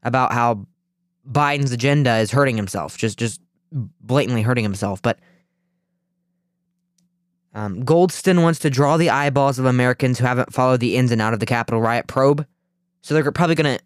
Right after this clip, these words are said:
compile a bunch of video from every single hearing, every single investigation, every single subpoena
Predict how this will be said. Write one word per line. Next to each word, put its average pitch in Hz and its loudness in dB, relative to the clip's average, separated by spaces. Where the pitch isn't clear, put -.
compile 156 0
a 143 0
bunch 143 0
of 127 -2
video 135 2
from 131 -6
every 135 0
single 139 -2
hearing, 120 -4
every 131 -2
single 131 -2
investigation, 131 -2
every 131 0
single 131 -2
subpoena 127 -2